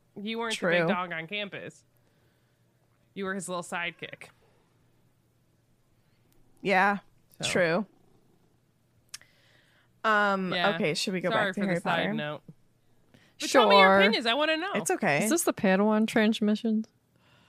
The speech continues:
Speaker 2: What?
Speaker 1: I don't know people's opinions on who they think is worse and why. I enjoy this conversation.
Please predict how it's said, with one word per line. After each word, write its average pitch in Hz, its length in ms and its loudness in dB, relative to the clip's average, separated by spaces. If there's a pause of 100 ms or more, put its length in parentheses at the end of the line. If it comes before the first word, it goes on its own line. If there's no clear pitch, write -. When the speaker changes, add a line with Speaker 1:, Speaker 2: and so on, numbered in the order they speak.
(580)
Speaker 2:
What? 226 360 0 (640)
Speaker 1:
I 190 80 -4
don't 208 120 -2
know 226 120 -4
people's 220 260 -8
opinions 233 420 -8
on 156 120 -6
who 170 100 -6
they 175 160 -6
think 180 340 -10
is 180 180 -10
worse - 420 -12 (360)
and 175 160 -8
why. 170 380 -6 (840)
I 285 120 -4
enjoy 302 240 -6
this 170 140 -8
conversation. 160 680 -4